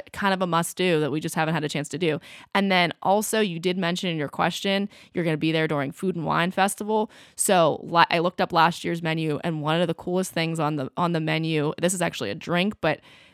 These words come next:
um, Canada Popcorn Cart has this spooky caramel apple cider. We've never tried this either, but it doesn't even matter what it tastes like, because it comes in the cutest poison apple sipper. So, like, he has to have that. You gotta put it on your,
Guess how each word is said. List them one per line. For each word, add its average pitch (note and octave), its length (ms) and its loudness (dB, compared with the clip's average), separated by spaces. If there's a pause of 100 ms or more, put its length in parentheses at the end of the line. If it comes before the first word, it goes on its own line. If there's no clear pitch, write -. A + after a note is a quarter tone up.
(120)
um, D#3 260 6
Canada F3+ 420 2
Popcorn G#3 560 2
Cart A3 360 2
has F3+ 300 2
this E3+ 160 -4
spooky A3+ 560 -2
caramel G3 720 0
apple E3+ 320 4
cider. D#3+ 560 2 (160)
We've F#3+ 200 -2
never F3+ 240 0
tried F3 320 0
this F#3+ 160 2
either, F#3 280 0
but F#3 120 -2
it D#3 40 -2
doesn't G3 180 2
even D#3+ 160 0
matter D#3+ 260 6
what C#3+ 120 0
it C3 80 -4
tastes E3 260 0
like, C#3+ 180 -2
because E3 220 -4
it F3+ 80 2
comes G3 240 0
in F3 240 0
the F#3+ 260 8
cutest G3 680 2 (240)
poison A#3 420 6
apple F3+ 320 4
sipper. C#3+ 540 -2 (360)
So, F3+ 360 6
like, F3 360 0
he - 140 -6
has F3+ 280 4
to G3+ 60 -2
have F3+ 260 6
that. F3 300 6
You E3 120 -8
gotta E3+ 160 4
put F#3+ 160 0
it F#3+ 40 4
on F#3+ 200 4
your, F#3+ 180 2